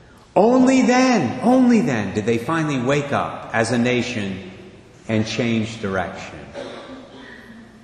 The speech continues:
Do you see any parallels to what we're experiencing in our nation at the present time? I certainly do.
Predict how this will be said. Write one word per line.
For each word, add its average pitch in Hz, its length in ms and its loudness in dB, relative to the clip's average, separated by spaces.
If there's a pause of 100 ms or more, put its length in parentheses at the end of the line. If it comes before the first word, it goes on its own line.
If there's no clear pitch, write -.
(1600)
Do 127 120 2
you 180 260 4
see 175 380 2
any 143 260 0
parallels 110 920 2
to 117 100 -4
what 123 220 2
we're 120 160 2
experiencing 110 1200 -4 (480)
in 117 140 -2
our 135 180 0
nation 82 640 -6 (920)
at 90 180 -12
the 101 60 -10
present 90 440 -6
time? 90 200 -6
I 107 200 0
certainly 113 580 -2
do. 101 380 -6